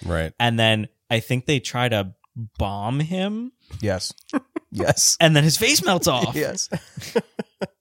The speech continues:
Speaker 3: And I don't think my mental illness is strong enough to take on Santa mental illness, so that one's out for me.
Speaker 2: <laughs> Well, okay, which one? Because there's a couple to deal with,
Speaker 3: Well, there's
Speaker 2: and I
Speaker 3: also Psycho Santa, but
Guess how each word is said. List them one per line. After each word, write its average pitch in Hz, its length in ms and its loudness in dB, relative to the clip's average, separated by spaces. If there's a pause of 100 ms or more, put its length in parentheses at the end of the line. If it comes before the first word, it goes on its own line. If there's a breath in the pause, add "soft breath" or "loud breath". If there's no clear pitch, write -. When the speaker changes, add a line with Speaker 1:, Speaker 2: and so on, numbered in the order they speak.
(460)
Speaker 3:
And 151 120 4
I 180 60 6
don't 254 160 2
think 240 160 0
my 120 260 2
mental 123 360 0
illness 117 400 -2
is 101 80 -2
strong 110 340 0
enough 104 220 -2
to 101 100 -10
take 104 320 -4
on 98 200 0
Santa 107 420 0
mental 127 360 0
illness, 151 440 0
so - 300 0
that 123 260 6
one's 143 200 4
out 107 220 4
for 104 160 0
me. 92 220 -2
Speaker 2:
<laughs> 117 60 0
Well, 190 220 6
okay, 214 220 6
which 151 400 2
one? 120 640 -2
Because 131 320 0
there's 127 240 0
a 123 60 -2
couple 156 520 2
to - 160 -4
deal 113 380 0
with, 107 240 2
Speaker 3:
Well, 131 80 8
there's 127 120 8
Speaker 2:
and 151 40 12
I 139 40 12
Speaker 3:
also 123 140 6
Psycho 110 520 4
Santa, 82 420 -2
but 92 320 -4